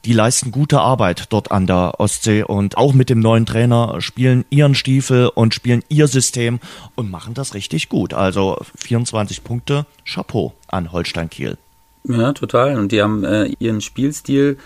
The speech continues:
Speaker 2: noch mal ein bisschen spezialisiert, natürlich auf die Vorlieben vom neuen Coach. Und, äh, das hat anscheinend auch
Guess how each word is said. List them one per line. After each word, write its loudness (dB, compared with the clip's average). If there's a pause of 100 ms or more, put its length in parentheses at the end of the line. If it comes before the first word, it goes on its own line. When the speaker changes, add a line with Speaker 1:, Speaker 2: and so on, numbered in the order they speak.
(260)
Speaker 2:
noch -4
mal 4
ein 2
bisschen 0
spezialisiert, 0
natürlich -2
auf 2
die -6
Vorlieben -2
vom -2
neuen -2
Coach. -2 (340)
Und, -2
äh, 0
das -4
hat -4
anscheinend -2
auch 2